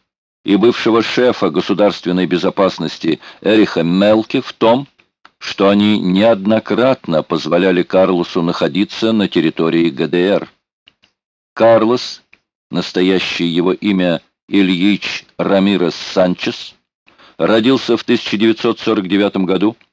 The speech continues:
в Венесуэле. Он обвиняется в убийстве трёх французских полицейских двадцать седьмого июня тысяча девятьсот семьдесят пятого года в Париже,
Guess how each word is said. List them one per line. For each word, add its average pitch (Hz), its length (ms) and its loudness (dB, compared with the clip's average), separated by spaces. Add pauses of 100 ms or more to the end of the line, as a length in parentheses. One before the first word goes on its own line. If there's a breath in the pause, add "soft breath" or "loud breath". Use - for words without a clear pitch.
(220)
в 78 80 -6
Венесуэле. 107 760 0 (840)
Он 117 180 2
обвиняется 120 680 2
в 117 60 2
убийстве 120 520 2 (460)
трёх - 440 0
французских - 880 -4
полицейских 90 760 -2
двадцать 87 360 -4
седьмого 92 380 0
июня 92 300 0
тысяча 87 340 -6
девятьсот 85 380 -2
семьдесят 85 400 -6
пятого 87 340 -2
года 78 240 -2
в - 100 -14
Париже, 101 440 -2